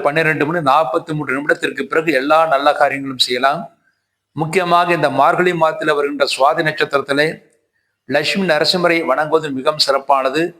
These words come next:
திங்கட்கிழமை என்று மாலை நேரத்தில் லட்சுமி நரசிம்மரை வணங்கினால் எல்லா வகையான இன்பங்களும் கிடைத்து நன்மையை ஏற்படுத்தி கொடுக்கும். முக்கியமாக தோஷங்கள் எல்லாம் விலகும். அடுத்து செவ்வாய்க்கிழமை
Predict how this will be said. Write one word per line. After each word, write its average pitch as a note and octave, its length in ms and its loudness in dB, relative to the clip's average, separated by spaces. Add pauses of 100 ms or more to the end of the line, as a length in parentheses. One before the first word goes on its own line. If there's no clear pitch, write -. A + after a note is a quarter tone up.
(600)
திங்கட்கிழமை E3+ 560 -2
என்று D3+ 260 0
மாலை D3+ 280 2
நேரத்தில் D#3+ 440 0
லட்சுமி C3+ 280 -4
நரசிம்மரை C#3 420 0
வணங்கினால் C#3 540 0 (720)
எல்லா D#3+ 320 2
வகையான E3+ 420 4
இன்பங்களும் D#3 640 -2
கிடைத்து D3 360 -2
நன்மையை D3 420 0
ஏற்படுத்தி D3 380 -2
கொடுக்கும். C#3+ 380 -4
முக்கியமாக D3+ 600 0 (1080)
தோஷங்கள் D3+ 600 2
எல்லாம் C3+ 300 0
விலகும். A#2 360 -4 (1000)
அடுத்து E3+ 380 0 (140)
செவ்வாய்க்கிழமை C#3+ 800 0